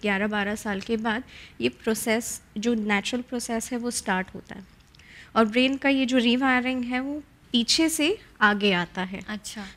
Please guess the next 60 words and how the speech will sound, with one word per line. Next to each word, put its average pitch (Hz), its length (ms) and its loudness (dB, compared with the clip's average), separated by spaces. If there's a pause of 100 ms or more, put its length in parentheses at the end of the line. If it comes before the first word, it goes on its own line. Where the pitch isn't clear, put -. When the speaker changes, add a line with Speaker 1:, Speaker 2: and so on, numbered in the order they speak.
Speaker 1:
So - 80 -4
basically 269 520 0
जो 285 100 -2
हमारा 285 240 4
प्रीफ्रंटल 285 760 0
कॉर्टेक्स, 226 600 0
अ, - 40 -12 (320)
कॉर्टेक्स 220 520 0
रहता 220 240 4
है, 226 180 6
that 208 220 4
is, 226 220 2
अ, 214 460 4
हमारे 214 280 2
आगे 208 320 2
का 226 120 -2
हिस्सा 214 300 -4
है, 247 240 -6
that 226 220 -2
Speaker 2:
हम्म। 262 40 0
Speaker 1:
is 254 80 -2
about 254 240 0
judgment 226 800 -2 (100)
and, 240 180 0 (460)
अ, 220 260 4 (340)
the 233 120 6
basic 233 320 2
functioning, 214 640 -2
कि 220 100 -2
अगर 214 260 -2
मैं 226 120 -2
एक 226 80 -8
सोसाइटी 214 540 -2
में 220 160 -2
जा 214 160 0
रही 208 120 -2
हूँ, 214 80 -2
तो 220 80 -8
मैं 214 140 -4
कहाँ, 208 480 -6
कैसे 220 260 0
रहना 202 300 -2
है, 202 300 -2
क्या 214 200 0
बात 196 320 -2
करना 208 280 -8
है। 220 60 -8
So - 120 -12
there 247 180 -2
is 254 60 -4
a 269 60 0
lot 254 140 -2
of 302 120 -2
judgment 226 640 -2
that 220 220 -4
is 226 80 -2
Speaker 2:
हम्म, 220 120 -2
हम्म। 202 100 -2
Speaker 1:
happening। 196 420 -8
Speaker 2:
हम्म। 208 140 -8